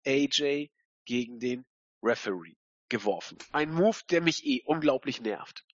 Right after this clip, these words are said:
Dachte ich, okay, gucken wir doch mal, was passiert. So weit, so vorhersehbar. Es kam ein Aufgabegriff, nämlich der Calf Crusher von Styles gegen Owens. Der Referee war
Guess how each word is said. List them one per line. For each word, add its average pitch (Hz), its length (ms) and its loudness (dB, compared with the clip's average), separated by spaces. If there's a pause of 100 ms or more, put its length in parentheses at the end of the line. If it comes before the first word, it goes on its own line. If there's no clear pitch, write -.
Dachte 135 180 0
ich, 165 60 2
okay, 143 300 4
gucken - 320 4
wir 180 80 4
doch 170 160 4
mal, 156 280 2 (360)
was - 380 -2 (100)
passiert. - 580 -4 (800)
So 156 200 6
weit, 151 240 8
so 160 100 2
vorhersehbar. 160 800 2
Es - 160 -4
kam 190 380 2
ein 180 160 0
Aufgabegriff, 117 880 0
nämlich 160 280 0
der 143 260 2 (220)
Calf 151 360 2
Crusher 147 500 0 (400)
von 147 540 4 (340)
Styles 147 640 4 (260)
gegen 160 240 4
Owens. 123 400 0
Der 135 140 2
Referee 156 580 2 (340)
war 120 460 2